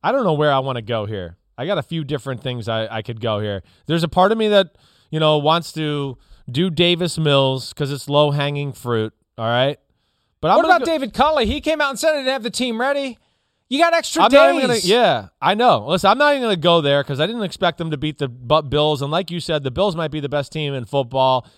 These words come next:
Speaker 1: I do think it, like, proves that Davis Mills is not a starting quarterback in the N F L, but we'll talk about that another day.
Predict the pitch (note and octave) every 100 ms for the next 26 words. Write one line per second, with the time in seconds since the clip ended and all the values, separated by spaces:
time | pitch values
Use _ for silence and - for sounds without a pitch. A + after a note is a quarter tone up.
0 | _ D3+ E3 A3 G3 E3+ D#3+ D3 - E3
1 | D#3+ D3+ C3+ G#3 G#3+ F3 E3 E3 D3+ C3
2 | B2+ C#3+ B2 - C3+ A#2+ G#2+ B2+ A#2 A2
3 | G#2+ A2+ A2 G#2 - G#2+ G2+ A2+ B2+ C3
4 | B2 C#3+ B2+ B2+ A#2 A#2 A2+ G#2 G2 F2+